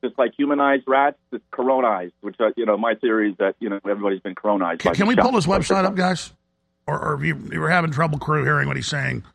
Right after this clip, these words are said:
Speaker 2: put him on hold and get it right now. We'll put it on screen. Get him on hold, put, put it up, please. Yeah, I, I, I looked at your site, like, the second time you called in about it. Very interesting. Yeah, I mean, this is a revolution.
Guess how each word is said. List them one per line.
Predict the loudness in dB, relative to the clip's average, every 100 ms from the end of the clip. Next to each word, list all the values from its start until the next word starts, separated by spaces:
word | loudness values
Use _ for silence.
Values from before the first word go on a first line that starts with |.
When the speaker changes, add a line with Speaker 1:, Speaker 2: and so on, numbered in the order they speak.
| _ _ _
Speaker 2:
put | -2
him | 2
on | 4
hold | 4 2
and | 2
get | 2
it |
right | 2 2
now. | 0
We'll | 0
put | -2
it | -2
on |
screen. | -4 -4 -4 -4
Get | -2
him | -2
on | -2
hold, | -2 -2 -4
put, | -8
put | -2
it | -2
up, | -2
please. | -4 -8 -8 _ _ _ _ _ _ _ _
Yeah, | 0 2
I, | 4 4 2
I, | 2 2
I | 2
looked | 0
at | -2
your | -6
site, | -2 -2 -2
like, |
the | -6
second | -4 -2 -2
time | 0 0
you | 0
called | 0 0
in | 0
about | 2 0
it. |
Very | 2 2 2
interesting. | 0 -2
Yeah, | 2 2
I |
mean, | 0
this | -2 -2
is | 0
a | -2
revolution. | 2 2 4 2 2 2 2 0 -4 -8